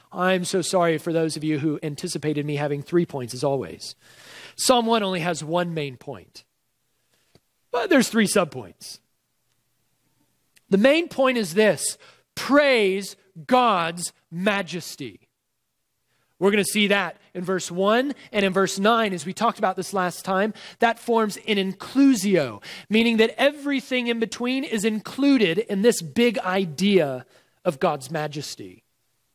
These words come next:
It's the bookends to the psalm. So the main point is praise God's majesty. But how do we do that?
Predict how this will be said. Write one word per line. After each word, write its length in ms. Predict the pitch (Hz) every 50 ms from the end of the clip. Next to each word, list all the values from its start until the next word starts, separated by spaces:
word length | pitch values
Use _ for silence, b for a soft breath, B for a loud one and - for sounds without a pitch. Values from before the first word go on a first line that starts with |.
| _ _ _ _ _ -
It's 140 | 220 -
the 100 | - 208
bookends 640 | 156 - 247 247 - - 220 180 160 151 143 - -
to 100 | - 170
the 80 | 151
psalm. 520 | 147 - - 190 175 170 156 135 107 95 87 _ b b b b b b b b b b b b _
So 120 | - - 185
the 80 | 190
main 220 | 196 220 240 240 214
point 300 | - 214 240 233 214 196
is 120 | 175 -
praise 720 | - _ - - 254 262 240 226 202 180 170 175 160 202 - 190
God's 440 | - 220 220 208 196 185 175 147 196 - -
majesty. 880 | 185 180 202 214 226 247 233 196 208 180 - - - 156 151 190 185 B B B B
But 140 | 247 233
how 180 | 175 220 294 311
do 60 | 269
we 120 | 233 233 233
do 240 | 196 269 302 294 240
that? 260 | 196 120 101 -